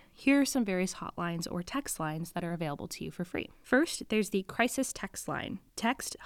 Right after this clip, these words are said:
home, H O M E, to seven four one seven four one.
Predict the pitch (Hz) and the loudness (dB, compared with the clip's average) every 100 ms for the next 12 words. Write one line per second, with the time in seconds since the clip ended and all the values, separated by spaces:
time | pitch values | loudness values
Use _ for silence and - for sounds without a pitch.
0 | - 208 180 202 311 - 190 196 - 190 | -2 2 4 4 2 0 0 0 0 -2
1 | - 190 185 190 180 233 - - 190 185 | 0 0 -2 0 0 0 -4 -6 -4 -4
2 | - 247 285 330 254 233 220 175 165 170 | 0 2 2 2 2 2 2 0 0 -2
3 | 175 - - 160 160 - 165 175 220 - | -6 -8 -6 -4 -6 -6 -2 0 0 -2